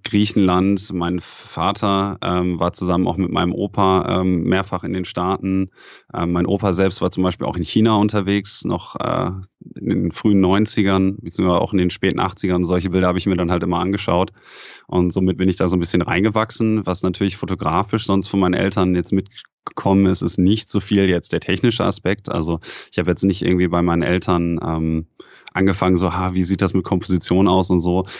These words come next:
weil zu dem Zeitpunkt, als ich dann dieses Hobby sozusagen, ähm, ernsthaft in Anführungsstrichen verfolgt habe, ähm, hatten meine Eltern das schon mehr oder weniger ad acta gelegt, ähm, einfach aus Zeitgründen.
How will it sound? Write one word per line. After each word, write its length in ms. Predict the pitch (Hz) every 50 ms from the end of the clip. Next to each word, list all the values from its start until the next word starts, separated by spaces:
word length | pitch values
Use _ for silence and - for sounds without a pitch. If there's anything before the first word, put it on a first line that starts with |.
| - - -
weil 160 | 101 92 87
zu 120 | - -
dem 160 | 92 92 90 90
Zeitpunkt, 460 | - 95 90 92 - - 101 95 90
als 160 | 87 85 -
ich 140 | 104 104 -
dann 280 | - 95 95 92 92 90
dieses 240 | 90 90 87 87 82
Hobby 400 | 95 92 90 95 90 90 90 90 -
sozusagen, 720 | 87 87 87 82 - - 85 87 87 87 85 85 85 82 -
ähm, 380 | - 90 87 85 82 82 80 - - - - - - - - - - - - - - -
ernsthaft 720 | - 90 95 101 - - - 98 98 98 - - - - - -
in 80 | 98
Anführungsstrichen 640 | 92 87 92 - - 95 92 82 - - 95 92 98
verfolgt 420 | - - 92 - 101 95 92 - -
habe, 240 | 87 87 87 92 92 - - - - - - - -
ähm, 260 | - 87 82 85 82
hatten 140 | 90 - -
meine 220 | 90 85 90 90 -
Eltern 280 | 85 92 - 95 87
das 140 | 85 87 -
schon 340 | - 90 87 85 82 82 82 -
mehr 320 | - - - 87 87 85
oder 140 | 85 87 85
weniger 220 | 85 87 87 82
ad 160 | 82 87 - -
acta 240 | 95 - - - 87
gelegt, 500 | 82 82 80 78 85 92 - - - - _ _ -
ähm, 260 | 85 82 82 80 82
einfach 220 | 85 80 - 85 80
aus 180 | 80 78 -
Zeitgründen. 800 | - - - 85 87 - - - 90 90 85 78 80 90 95